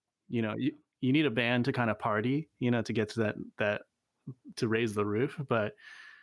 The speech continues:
there's a lot to be said of, of a single voice and an instrument and pumped, y-, you know, with your favorite song, if you, if you like, if you already know the music, it's to just, like, do that. And so that was a huge part of my aesthetic, was to basically create a huge sound by myself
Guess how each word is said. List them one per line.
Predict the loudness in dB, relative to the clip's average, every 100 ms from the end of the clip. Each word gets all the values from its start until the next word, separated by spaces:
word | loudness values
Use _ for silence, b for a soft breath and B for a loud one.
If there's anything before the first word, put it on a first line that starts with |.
| B _ _
there's | 0 2 -2 -10 _ -2
a |
lot | 0 0
to | 0
be | -2
said | 0 0 0
of, | -4 -4
of | -4 -2
a |
single | -2 0 2 2
voice | 0 0 -2 -4
and | -4
an | -4
instrument | -6 -6 -6 -6 -8 -10 -8
and | -6 -6 -10 -6
pumped, | -4 -4 -6 -16 _ _ _
y-, | -6 -2
you | 0
know, | 0 0
with | -2 2
your | 0
favorite | 2 0 0 0
song, | 0 2 0 -2
if | -4
you, | -4
if | -2 0
you | 0
like, | 0 -2 -2
if | -4 -4 -2
you | 0
already | 0
know | 0 0
the |
music, | -2 -2 -2 -6
it's | -8 -6
to | -2
just, | -2 -2
like, | -2 -4 -8 B B B B B
do | 0
that. | 0 2
And | 0
so | 2
that | 4
was | 4 2
a |
huge | 2 0 2
part | 0
of | 2
my | 0
aesthetic, | 0 0 -2 -2
was | -4
to | -6
basically | -2 -2 0 -4
create | -2 0 0
a | 0
huge | 0 0 0
sound | -2 -2 -2
by | -2
myself | -2 -4 -4 -4